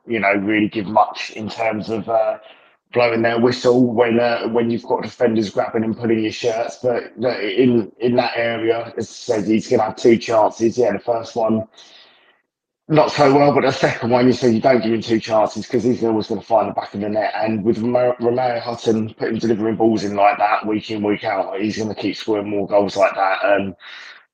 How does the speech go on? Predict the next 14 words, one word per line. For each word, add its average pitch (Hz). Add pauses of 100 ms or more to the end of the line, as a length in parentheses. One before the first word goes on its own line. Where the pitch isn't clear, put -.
(160)
he's, 135 (200)
I 113
think 135
he's 117
very 120
valuable 113
to -
this 107
team. 107
I 104
think 101
we, 110 (100)
you 107
know, 98